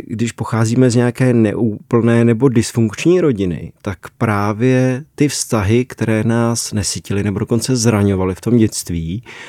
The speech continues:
tak přátelství nám umožní zasíťovat se a vytvořit si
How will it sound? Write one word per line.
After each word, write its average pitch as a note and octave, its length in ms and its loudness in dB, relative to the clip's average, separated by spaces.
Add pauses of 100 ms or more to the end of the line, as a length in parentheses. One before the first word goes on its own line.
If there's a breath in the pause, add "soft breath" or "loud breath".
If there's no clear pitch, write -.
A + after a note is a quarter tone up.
(220 loud breath)
tak G#2 300 -2 (240)
přátelství A#2 640 -2
nám B2 340 2
umožní A#2+ 920 0
zasíťovat G#2 800 -4
se A#2 360 0 (500 loud breath)
a G#2+ 340 0
vytvořit A2 480 -2
si B2 160 -2